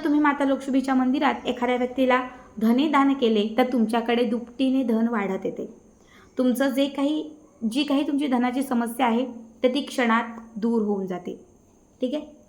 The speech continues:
आता पुढची जी वस्तू मी तुम्हाला सांगणार आहे ती आहे दारिद्र्याचा नाश करण्यासाठी.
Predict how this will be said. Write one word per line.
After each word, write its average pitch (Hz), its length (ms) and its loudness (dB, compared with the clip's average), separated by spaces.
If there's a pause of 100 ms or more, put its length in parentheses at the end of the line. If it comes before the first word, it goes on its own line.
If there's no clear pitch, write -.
(640)
आता 240 160 -4
पुढची 254 460 0
जी 277 80 -2
वस्तू 277 280 -2
मी 262 100 2
तुम्हाला 254 340 -2
सांगणार 226 340 -2
आहे 226 200 0 (580)
ती 294 120 4
आहे 294 220 4
दारिद्र्याचा 247 640 0
नाश 214 240 0
करण्यासाठी. 196 640 -8